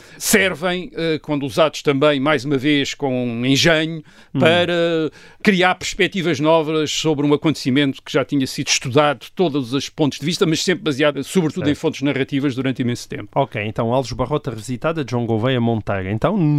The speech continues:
Speaker 2: livro número quatro.
Speaker 1: Livro número quatro, de, eh, Luís Adão da Fonseca. O título é Os Descobrimentos e a Formação do Oceano Atlântico, séculos catorze, dezasseis.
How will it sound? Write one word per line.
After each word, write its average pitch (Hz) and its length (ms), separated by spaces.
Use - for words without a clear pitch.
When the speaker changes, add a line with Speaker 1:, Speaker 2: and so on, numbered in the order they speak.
Speaker 2:
livro 123 320
número 101 240
quatro. - 460
Speaker 1:
Livro 214 240
número 196 240
quatro, 156 520
de, 170 420
eh, 156 680
Luís 156 320
Adão 170 200
da 151 80
Fonseca. 160 640
O 139 140
título 156 360
é 147 120
Os 127 260
Descobrimentos 185 960
e 160 100
a 151 60
Formação 170 640
do 147 240
Oceano 165 480
Atlântico, 135 720
séculos - 480
catorze, 120 560
dezasseis. 117 640